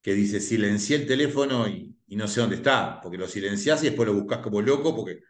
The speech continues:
porque decís, "¿Dónde lo dejé?". Claro, porque es fácil, cuando vos agarrás y lo tenés habilitado, te llamás a vos mismo,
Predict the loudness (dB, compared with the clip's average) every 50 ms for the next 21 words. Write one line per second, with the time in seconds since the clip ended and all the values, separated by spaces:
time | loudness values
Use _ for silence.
0 | _ _ _ _ _ _ _ _ -8 -8 -6 -4 -2 -2 -2 0 0 2 4 4
1 | 6 6 4 4 4 4 4 6 4 4 2 2 2 4 4 2 0 -2 -8 -12
2 | -18 _ _ _ _ _ _ _ 0 2 2 4 2 2 0 -2 -4 -4 -2 0
3 | 2 2 2 2 -2 -6 -6 -4 -4 -4 -4 -4 -4 -6 -4 -4 -4 -4 -4 -2
4 | -2 -4 -4 -4 -6 -8 -6 -6 -4 -4 -4 -2 -2 0 0 0 0 0 0 -2
5 | 0 2 4 4 4 4 4 2 0 -2 -4 -6 -6 -6 -6 -6 -6 -6 -4 -4
6 | -4 -2 -2 0 0 0 0 0 -4 -6 -10